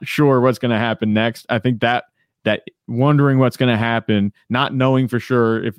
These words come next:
Austin Eckler is gonna come through for you or not on a week-to-week basis, and then having him just shit the bed every single time, like, that's an even worse feeling. That makes him the bust of the year. So I'm in agreement here with you.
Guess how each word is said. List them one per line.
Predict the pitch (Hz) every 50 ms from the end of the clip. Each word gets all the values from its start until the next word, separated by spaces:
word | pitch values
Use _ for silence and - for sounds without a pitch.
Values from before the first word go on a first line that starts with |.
| - -
Austin | 110 - 117 110 - 120
Eckler | 117 110 - 120 113
is | 101
gonna | 95 117 113
come | 104 113 113 107
through | - 123 123 113
for | - 120 117
you | 107 104 104
or | 104
not | 101 104 104 104 98
on | 113 110
a | 110
week-to-week | 107 117 123 107 - 117 113 110 98 -
basis, | 110 113 117 113 107 113 107 95
and | 113 117
then | 117 117 107
having | 117 123 123 120 120
him | 117 110 107
just | 107 113 -
shit | - 123 113
the | 107 104
bed | 107 117 120 110
every | 110 110 101 107 107
single | 95 - 107 107 107 104
time, | 92 - 107 101 101 98 101
like, | 107 107 98 - _ _ _ _ _
that's | - 147 170 165
an | 165 156
even | 151 131 123 113 107
worse | 113 123 131 131 -
feeling. | _ - 139 139 135 131 131 131 - _ _ _
That | - 131 131 127
makes | 131 131 113 -
him | 113 117
the | 107 104
bust | 92 104 95 - -
of | 95
the | 90 85
year. | 78 76 73 _
So | _ 120
I'm | 131 139 - 135 139 131
in |
agreement | 117 101 104 98 90 87 85
here | 92 90 87
with | 87 - -
you. | 87